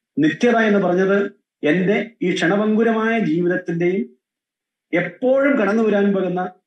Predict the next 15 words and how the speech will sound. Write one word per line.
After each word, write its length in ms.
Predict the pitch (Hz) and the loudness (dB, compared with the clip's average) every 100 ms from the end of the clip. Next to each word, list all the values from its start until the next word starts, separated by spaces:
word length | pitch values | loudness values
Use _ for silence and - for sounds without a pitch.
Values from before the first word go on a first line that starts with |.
| _ _ | _ _
ആ 80 | 147 | -2
മരണത്തിന്റെയും 720 | 151 147 175 170 180 175 165 | 0 0 -2 -4 -2 -2 -2
തൊട്ടടുത്താണ് 640 | 165 151 - 185 139 120 107 | -4 -6 -6 -6 -4 -6 -8
നിത്യത. 400 | 98 - - - _ _ _ _ _ _ _ 110 | -8 -12 -14 -14 _ _ _ _ _ _ _ -8
മാത്രമല്ല, 640 | 120 143 117 101 101 - _ _ - | -2 -2 0 0 -2 -6 _ _ -2
നിത്യതയാണ് 840 | 120 127 190 175 156 117 104 110 - _ | -2 0 -2 2 2 2 -2 -4 -12 _
എന്റെ 180 | 123 123 | -2 0
വർത്തമാനകാലത്തെ 1040 | 104 104 - 147 143 123 107 101 - 95 - _ _ 87 | -2 -4 -2 0 0 -2 -2 -4 -6 -8 -8 _ _ -6
നിയന്ത്രിക്കുന്നത്. 640 | 101 104 98 80 - 67 - _ _ _ _ _ _ _ _ _ - | -2 -2 -2 -4 -8 -12 -16 _ _ _ _ _ _ _ _ _ -8
നമുക്കറിയാമല്ലോ, 760 | 117 131 123 123 131 131 135 - _ _ _ _ _ _ | -4 -2 -2 -2 0 -2 -4 -10 _ _ _ _ _ _
നോഹയോട് 420 | 123 160 160 202 190 | -2 0 2 2 2
ദൈവം 260 | 151 151 | 2 2
പറഞ്ഞു, 220 | 123 117 | 0 -2
"പ്രളയം 400 | 113 117 127 135 | -2 -2 -2 -2
വരും." 180 | 101 - | -2 -6